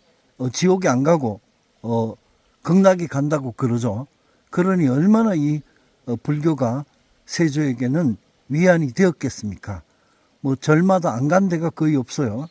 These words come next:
자, 그래서 이제 그 불경을 그 한글로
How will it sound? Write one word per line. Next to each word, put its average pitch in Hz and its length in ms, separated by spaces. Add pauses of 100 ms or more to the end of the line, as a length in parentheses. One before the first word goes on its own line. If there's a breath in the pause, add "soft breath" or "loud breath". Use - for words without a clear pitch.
(680 soft breath)
자, 180 160
그래서 214 340
이제 151 440 (300)
그 117 420 (840)
불경을 202 840 (640)
그 107 280 (220)
한글로 240 880